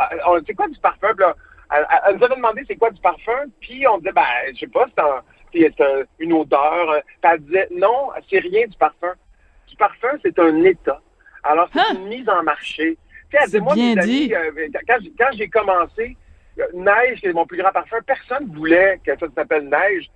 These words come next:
Speaker 1: Tout le monde me disait, ça sent rien, la neige. Tout le monde déteste la neige. Euh, puis elle dit, mais moi, cette blancheur-là, le, le, l'aspect assourdissant de la neige, pour moi, ça avait une odeur. Pour moi, c'est, quand on marche dans la neige,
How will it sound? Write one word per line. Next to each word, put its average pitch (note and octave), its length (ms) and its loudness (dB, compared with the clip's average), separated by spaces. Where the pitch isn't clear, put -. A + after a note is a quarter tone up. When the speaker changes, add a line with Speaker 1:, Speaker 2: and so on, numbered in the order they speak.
Speaker 1:
Tout A3 100 4
le A#3 60 4
monde F#3+ 100 4
me D3 60 -14
disait, F#3+ 240 0
ça F3+ 180 2
sent F#3+ 220 0
rien, F3 200 -2
la G#3 120 0
neige. G#3 420 -2
Tout G3+ 100 2
le F#3+ 60 -2
monde G#3 220 4
déteste G3 480 2
la A#3 120 -2
neige. A#3+ 400 -12
Euh, D#3+ 460 4
puis G#3 160 -6
elle F#3 140 4
dit, F3+ 260 -10
mais E3 140 -4
moi, F3+ 280 2
cette E3+ 140 0
blancheur-là, F#3 840 4
le, E3 200 4
le, E3+ 180 6
l'aspect F3 400 0
assourdissant G3 760 -4
de F3+ 60 -2
la D#3 160 2
neige, F3 440 0
pour E3+ 160 -6
moi, G3 240 2
ça F3 80 2
avait D#3+ 260 2
une D#3+ 100 -6
odeur. E3 460 2
Pour D#3+ 140 -8
moi, G3+ 100 -4
c'est, F3 120 -2
quand F#3+ 160 0
on F#3 140 6
marche G3 300 0
dans E3+ 100 0
la D#3 180 2
neige, F#3+ 220 0